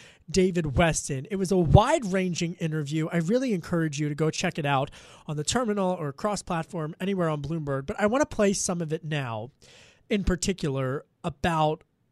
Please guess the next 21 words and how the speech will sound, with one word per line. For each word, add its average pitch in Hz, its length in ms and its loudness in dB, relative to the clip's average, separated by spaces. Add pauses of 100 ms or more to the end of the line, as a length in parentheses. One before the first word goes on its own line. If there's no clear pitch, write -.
(180)
where 214 480 4
the 285 120 2
negotiations 175 920 2
are, 127 300 0
because 185 320 2 (800)
they're 339 260 6
gonna 277 200 4
vote 170 440 6
in 180 100 0
the 175 80 -2
House 151 600 2
on 175 100 4
a 170 60 0
two 269 280 0
point 214 360 0
two, 185 240 2
two 202 160 -2
point 196 200 -2
four 156 200 0
trillion 247 580 2
dollar 160 720 4